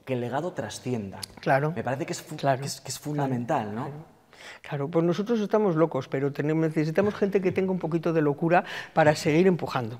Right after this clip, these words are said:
Speaker 2: porque si todos nos sentamos a ver qué nos dan, pues no hemos hecho nada. ¿No te parece?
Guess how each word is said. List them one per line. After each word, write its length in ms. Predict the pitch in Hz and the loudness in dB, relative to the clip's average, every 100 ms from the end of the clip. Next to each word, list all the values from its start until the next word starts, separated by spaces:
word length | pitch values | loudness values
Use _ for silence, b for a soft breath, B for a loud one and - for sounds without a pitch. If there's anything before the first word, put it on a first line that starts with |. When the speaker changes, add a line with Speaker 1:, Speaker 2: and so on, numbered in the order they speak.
| - | -4
Speaker 2:
porque 240 | 143 151 | -2 -2
si 140 | - 147 | -2 4
todos 160 | 214 | 4
nos 140 | 214 202 | 4 2
sentamos 380 | 185 185 156 | 2 2 4
a 40 | 151 | 2
ver 140 | 165 | 4
qué 80 | 185 | 2
nos 160 | 175 180 | 2 2
dan, 200 | 226 269 - | 0 -2 -8
pues 160 | 135 | -4
no 100 | 143 | 0
hemos 160 | 151 117 | 0 -2
hecho 180 | 120 123 | -6 -6
nada. 180 | 127 - - b b b b b | -6 -8 -20 b b b b b
¿No 100 | 160 | -4
te 80 | 156 | -2
parece? 340 | 196 180 - | 0 0 -2